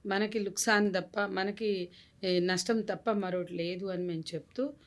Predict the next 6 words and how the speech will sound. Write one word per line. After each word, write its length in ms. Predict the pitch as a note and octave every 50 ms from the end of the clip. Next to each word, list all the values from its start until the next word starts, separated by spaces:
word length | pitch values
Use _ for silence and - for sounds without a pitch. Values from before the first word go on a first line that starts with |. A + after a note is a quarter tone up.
| - - - - _ -
మహిళలుగా 680 | A3 G3 F#3+ F#3+ G3+ A#3+ C4+ C#4 C4+ C4+ C4+ B3+ C4+ C4+
ఈ 200 | C4+ B3+ A3 A3
తెలంగాణ 640 | G#3+ G#3+ G#3+ G3+ G#3 A3 A3+ A#3 A#3 A3+ A3+ A3+ G#3+
రాష్ట్ర 360 | G3 F#3+ F#3+ G3 G3+ - A#3+
సాధనలో 560 | A3 G3+ - G3+ F#3+ F#3+ F#3+ G3+ G3+ G3 G3 F#3+
భాగమైనటువంటి, 1120 | F3+ E3+ F3+ F3 F3+ G3+ G#3 A3+ G#3+ G3+ F#3 F3 E3 F3 E3 - - E3 D#3 D#3 - B3+